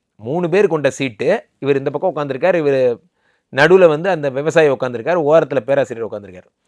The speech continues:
அப்ப ஏறினவர், "ஹலோ பேராசிரியர், எப்படி இருக்கீங்க?" அப்படின்னு இருக்காங்க ஏறினவன். உடனே இவரு, இவருக்கு யாருன்னு தெரியல. "யாருப்பா, ஏதோ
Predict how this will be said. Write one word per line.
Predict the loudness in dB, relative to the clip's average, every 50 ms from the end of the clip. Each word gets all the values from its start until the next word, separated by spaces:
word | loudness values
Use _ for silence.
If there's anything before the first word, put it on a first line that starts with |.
| _ _ _ _ _ _ _ _ _ _ _
அப்ப | -12 -2 0 6
ஏறினவர், | 6 8 8 6 4 4 4
"ஹலோ | 6 8 8 10 8 10
பேராசிரியர், | 10 8 8 8 8 6 6 6 8 8
எப்படி | 8 4 4 -2 -2
இருக்கீங்க?" | -2 0 2 2 2 2 0 -4 _ -10 -6
அப்படின்னு | -6 -4
இருக்காங்க | -4 -4 -2 -2 -4 -4 -8 _ _
ஏறினவன். | 2 4 4 4 4 2 -6 -8 -10 _ _ _ _ _ _ _ _ _ _ _ _ _ _ _ _ _
உடனே | -6 -4 -2 0 0
இவரு, | 0 0 -2 -2 -4 -8
இவருக்கு | -4 -2 0 0 0 2
யாருன்னு | 4 4 4 4 2 0 0 0 0
தெரியல. | 0 2 0 0 -2 -2 -2
"யாருப்பா, | 2 2 2 2 0 0 -2
ஏதோ | -2 -2 -2